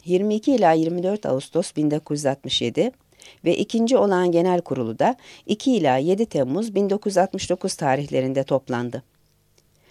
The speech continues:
tös'ün mücadele çizgisinin biçimlendirilmesinde ve politikalarının uygulanmasında yetkili organların önemi büyüktür. Ancak geriye bakıldığında kısa bir süre dışında tös Genel Başkanlığını yürüten Fakir Baykurt'un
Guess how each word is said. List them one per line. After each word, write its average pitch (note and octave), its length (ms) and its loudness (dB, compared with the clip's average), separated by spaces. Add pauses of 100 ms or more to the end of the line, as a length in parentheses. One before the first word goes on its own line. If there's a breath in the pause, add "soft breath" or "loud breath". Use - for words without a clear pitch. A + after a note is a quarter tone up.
(220 soft breath)
tös'ün C#4 300 2
mücadele A#3 580 6
çizgisinin F3 600 -4
biçimlendirilmesinde D3 1200 -4
ve F#3 140 4 (200 loud breath)
politikalarının F#3 760 2
uygulanmasında C#3 1000 -2 (260 loud breath)
yetkili G#3 360 2
organların C#3+ 680 2
önemi D#3+ 400 -2
büyüktür. C#3 460 -4 (840 soft breath)
Ancak A3 400 2
geriye F3 360 2
bakıldığında C#3 680 -2 (240)
kısa A#3 260 2
bir A#3+ 100 2
süre D3 320 -2
dışında C3+ 480 -4 (280 loud breath)
tös G3 240 0
Genel F#3 340 4
Başkanlığını D3 600 0
yürüten C#3 460 -4
Fakir D3+ 400 -2
Baykurt'un F3 600 -2